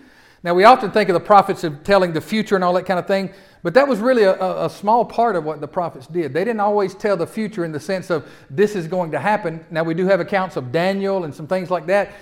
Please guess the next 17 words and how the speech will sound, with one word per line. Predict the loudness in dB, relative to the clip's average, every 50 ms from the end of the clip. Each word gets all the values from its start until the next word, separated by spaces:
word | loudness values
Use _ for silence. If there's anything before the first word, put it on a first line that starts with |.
| -20 -6 -4
that | 0 0
are, | 0 -2 -2 -10 -12 -10
are | -8 -8
forth | -8 -6 -2 0 0 0 2 2
telling | 2 4 4 2 0
the | -2 -6
future, | -2 0 0 0 0 0 -4 -4 -4 -6 -16 -20 -20 -18 _
but | -10 -10 -8
mostly | -6 2 4 6 6 6 4 2 0 0 2
what | 2 0 0 0 -2
they, | -2 -2 -2
they | -6 -12 -18 -8 -6 -4 -4 -2
do | -2 0 0 0
is | 0 0
they | -2 -2
come | 0 0 0 0 0
forthright | -4 0 6 8 8 8 6 4 2 4 6 6 6 4 2 -4